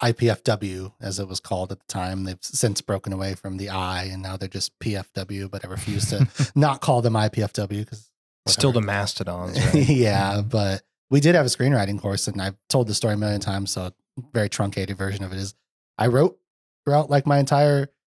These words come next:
Speaker 1: elementary school and high school career, but it wasn't literally until college that I even understood that people write movies.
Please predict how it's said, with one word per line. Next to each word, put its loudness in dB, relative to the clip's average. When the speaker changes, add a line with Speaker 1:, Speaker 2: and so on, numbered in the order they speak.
Speaker 1:
elementary 4
school 2
and 2
high 2
school -2
career, 0
but 2
it 0
wasn't 0
literally 4
until 0
college 0
that -2
I 0
even -4
understood 0
that -8
people -6
write -8
movies. -6